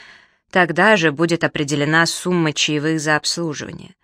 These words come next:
Двери кают рекомендуется оставлять незапертыми для облегчения доступа обслуживающего персонала. Но, конечно, кто желает, может и запирать. Об утерянных или забытых вещах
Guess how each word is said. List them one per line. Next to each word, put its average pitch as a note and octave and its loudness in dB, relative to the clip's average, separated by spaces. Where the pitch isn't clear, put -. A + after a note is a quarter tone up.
Двери D#3+ 2
кают F3 0
рекомендуется D3+ -2
оставлять D3+ -4
незапертыми D3 -4
для C#3 -2
облегчения C#3 -4
доступа E3 -6
обслуживающего D3 -4
персонала. - -4
Но, G#3 -6
конечно, G#3 0
кто - -4
желает, D#3+ 2
может D#3+ -2
и D#3 -8
запирать. D3+ -10
Об D#3+ 0
утерянных F#3+ 2
или E3+ 2
забытых D#3+ -2
вещах D#3+ -4